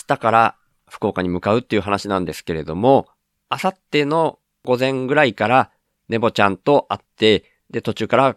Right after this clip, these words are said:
しょうまさんと合流してみたいなのが目的で、もう明日のうちに出てしまうということなんですけど、本当はね、そのミンラボも若干絡んでくるんですけど、ミンラボに出演したこともある岡ちゃんっていう方が、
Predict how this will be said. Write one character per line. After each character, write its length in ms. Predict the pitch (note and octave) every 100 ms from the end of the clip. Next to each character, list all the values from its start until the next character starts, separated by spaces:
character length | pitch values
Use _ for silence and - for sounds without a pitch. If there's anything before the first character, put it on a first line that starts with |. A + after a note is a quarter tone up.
| -
し 140 | -
ょ 40 | G#2+
う 20 |
ま 100 | F#2+
さ 140 | F#2+
ん 60 | F2+
と 200 | - G#2
合 160 | F#2+
流 140 | F#2+ F#2
し 80 | -
て 180 | A2+
み 140 | F#2 F#2+
た 100 | G#2+
い 60 |
な 100 | G2+
の 100 | G#2+
が 80 | C#3
目 160 | E3+ D3+
的 220 | D3 C3+
で、 80 | C3
も 140 | B2
う 20 | F2+
明 60 |
日 160 | - A#2
の 80 | A2
う 60 |
ち 120 | G2+
に 120 | B2 G#2
出 100 | G2+
て 100 | G2
し 140 | -
ま 120 | F#2
う 60 | E2+
と 80 | F2
い 40 |
う 20 |
こ 100 | -
と 100 | G2+
な 140 | G2 E2
ん 200 | D2+ C#2+
で 100 | D#2
す 160 | -
け 120 | -
ど、 300 | D#2+ B2 G#2 - _ _ _ _
本 240 | D#3+ G3
当 180 | - E3+
は 120 | D#3+
ね、 280 | D3+ B2 - _ _ _ _ _
そ 160 | - C#3
の 160 | C3 B2
ミ 140 | C3
ン 140 | D3+
ラ 100 | D3+
ボ 300 | C#3+ D3 D3
も 180 | C#3+ C3+ - -
若 280 | C3 - D#3
干 0 |
絡 220 | - C#3+
ん 60 | D3
で 80 | G2+
く 80 | G2
る 100 | F2+
ん 60 |
で 60 | D2+
す 80 | -
け 80 |
ど、 160 | F2 F#2+
ミ 100 | G2
ン 120 | D#3
ラ 80 | E3
ボ 100 | D3+
に 100 | D3
出 240 | - -
演 140 | C#3+ C3+
し 80 | -
た 100 | C3
こ 100 | C#3
と 100 | A#2+
も 120 | F2
あ 80 | F#2+
る 120 | -
岡 280 | - - F#3
ち 100 | -
ゃ 100 | F#2
ん 60 | D#2+
っ 20 |
て 260 | _ -
い 80 | D2+ D#2
う 160 | D#2
方 340 | - - F2 D#2
が、 320 | G2+ G2